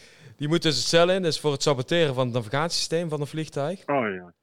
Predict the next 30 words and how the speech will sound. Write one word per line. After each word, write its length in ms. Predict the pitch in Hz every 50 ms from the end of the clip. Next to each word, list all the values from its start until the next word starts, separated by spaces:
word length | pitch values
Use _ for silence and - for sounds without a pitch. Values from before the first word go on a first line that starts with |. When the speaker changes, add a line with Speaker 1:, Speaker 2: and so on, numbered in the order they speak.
| _ - _ -
Speaker 2:
Oh, 80 | - 135
Speaker 1:
Heeft 140 | 131 107
de 60 | 95 139
Speaker 2:
ja, 60 | 131
Speaker 1:
Amerikaanse 500 | 127 127 127 117 - 131 131 131 123 -
Speaker 2:
ja, 60 | 117
ja. 60 | 123
Speaker 1:
rechter, 280 | 127 - - 127 110 110 110 107
eh, 60 | 101
bepaald. 680 | 98 98 - _ _ _ - 117 117 123 135 139 - -
De 60 | 113
zestigjarige 640 | 101 - 123 120 - - - 127 123 120 117 110 95
Abdul, 480 | 120 113 110 127 135 131 123 110 - _ - - - - - - - _ _ -
eh, 260 | 117 123 120 117 117
wilde 220 | 113 131 131 120 120
het 100 | - -
vliegtuig 380 | - 170 156 - 147 135 127
aan 120 | 127 127 127
de 60 | 120
grond 300 | 107 120 135 165 185 170
houden, 300 | - 160 160 160 156 151
zodat 400 | 139 143 139 113 95 - 127 123 -
hij 180 | 131 127 120
zelf 440 | 113 135 147 156 151 147 - - - - - - - _ _
kon 180 | - 147 143 127
repareren 680 | 143 143 135 - 131 123 139 147 151 151 151 156 -
om 140 | - 135 131
zo 180 | 123 135 139 139
een 60 | 127
extra, 540 | 117 143 - - - 135 127 127 120 104